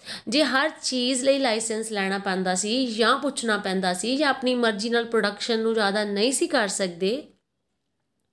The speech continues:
ਤਾਂ ਇਹਦਾ ਜਿਹੜਾ ਨੈਗੇਟਿਵ ਇਫੈਕਟ ਪੈਂਦਾ ਪਿਆ ਮਤਲਬ ਉਤਪਾਦਨ ਦੇ ਉੱਪਰ,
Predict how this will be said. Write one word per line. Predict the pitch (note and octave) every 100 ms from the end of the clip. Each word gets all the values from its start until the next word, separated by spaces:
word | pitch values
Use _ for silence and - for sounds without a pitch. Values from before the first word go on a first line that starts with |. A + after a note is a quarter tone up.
| - - - - -
ਤਾਂ |
ਇਹਦਾ | F#4+ D4 C#4+ D#4+
ਜਿਹੜਾ | D4+ D#4 F4+
ਨੈਗੇਟਿਵ | D4 G#3+ F#3+ G#3 D#4 F#4
ਇਫੈਕਟ | F4 C#4+ C4+ -
ਪੈਂਦਾ | A3 G#3 G3+
ਪਿਆ | G3+ G#3+ F3+ F3 F#3 _ _ -
ਮਤਲਬ | G3+ A3 A3+
ਉਤਪਾਦਨ | A#3 A#3 G3+ F#3 F#3+ F#3+
ਦੇ | F#3
ਉੱਪਰ, | F3 F3+ F3+ F3